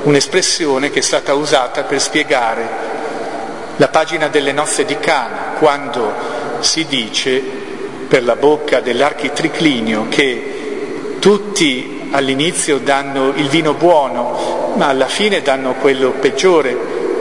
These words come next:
tu invece hai conservato il vino buono, cioè la parola di Dio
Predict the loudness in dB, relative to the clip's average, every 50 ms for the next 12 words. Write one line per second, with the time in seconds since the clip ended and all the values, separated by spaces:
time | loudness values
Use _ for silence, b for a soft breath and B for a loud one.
0 | -2 0 4 6 6 6 6 4 0 0 2 2 2 2 0 -2 -2 0 0 0
1 | 0 0 0 2 2 2 4 4 0 0 0 0 0 0 2 2 2 2 2 2
2 | -2 -4 -2 0 0 2 2 0 0 0 0 2 2 2 2 2 2 2 2 4
3 | 4 6 6 6 4 2 0 -2 -2 -4 -2 0 2 2 2 2 2 2 2 2
4 | 2 2 2 0 0 0 0 -2 0 0 0 0 0 -2 -4